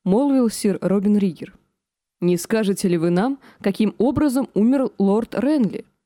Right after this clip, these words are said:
Об этом ходят самые странные слухи». «Одни говорят, что Ренли убила ты, Кэт. Другие, что это сделала какая-то женщина с юга». Взгляд Эдмара остановился на Бриенне.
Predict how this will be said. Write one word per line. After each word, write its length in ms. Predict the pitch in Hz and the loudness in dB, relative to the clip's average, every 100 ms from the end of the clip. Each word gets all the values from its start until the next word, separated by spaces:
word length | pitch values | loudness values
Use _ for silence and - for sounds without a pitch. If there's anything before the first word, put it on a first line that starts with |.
| _ _ | _ _
Об 160 | 170 170 | -4 -2
этом 200 | 170 175 | -2 -2
ходят 320 | 180 151 - | -2 -4 -8
самые 420 | - 165 190 233 | -4 0 2 0
странные 520 | - 190 170 175 175 | -2 -2 -2 0 0
слухи». 480 | 175 185 156 - - - _ _ _ _ _ _ _ _ _ _ _ _ _ _ _ _ | -2 -4 -4 -6 -16 -18 _ _ _ _ _ _ _ _ _ _ _ _ _ _ _ _
«Одни 340 | 196 190 220 226 | 0 2 2 2
говорят, 420 | 196 202 226 220 | 0 2 0 -4
что 200 | - 196 | -2 0
Ренли 300 | 269 269 262 | 2 2 2
убила 320 | 226 277 285 | 2 2 2
ты, 220 | - 240 | 0 -2
Кэт. 520 | - 262 170 - - _ _ _ _ _ | 0 -2 -2 -4 -16 _ _ _ _ _
Другие, 440 | 196 185 165 233 208 | -2 0 2 0 0
что 160 | 175 | -2
это 120 | 170 | -4
сделала 340 | 170 175 185 180 | -2 0 0 0
какая-то 400 | 180 185 185 185 | -2 -2 -2 0
женщина 440 | 190 180 - 202 | 0 0 0 -2
с 100 | - | -2
юга». 380 | 226 196 - - _ _ _ _ _ _ _ - | 0 -2 -2 -10 _ _ _ _ _ _ _ -8
Взгляд 420 | 175 175 175 - | -4 0 -2 -2
Эдмара 440 | 208 240 254 247 - - | -2 0 0 -2 -6 -6
остановился 760 | 185 - 185 170 185 190 196 | -6 0 0 2 0 -2 -2
на 120 | 175 | -2
Бриенне. 560 | 175 180 160 147 147 | 0 -2 -2 -6 -10